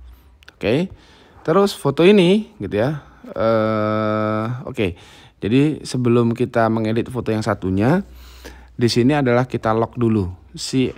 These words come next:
elemen frame tadi. Kita lock dulu. Kenapa kok di lock? Karena kalau ini nggak di lock, dia akan tertindih seperti ini. Ya, teman-teman lihat ya. Oke,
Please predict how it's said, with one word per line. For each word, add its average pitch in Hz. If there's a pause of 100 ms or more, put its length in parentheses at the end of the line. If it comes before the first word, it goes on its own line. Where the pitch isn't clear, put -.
elemen 117
frame 104
tadi. 87 (840)
Kita -
lock 101
dulu. 104
Kenapa 190
kok 143
di 147
lock? 113
Karena 107
kalau 123
ini 117
nggak 104
di 104
lock, 117
dia 120
akan 127
tertindih 107
seperti -
ini. 85 (240)
Ya, - (240)
teman-teman 85
lihat 90
ya. 113 (560)
Oke, -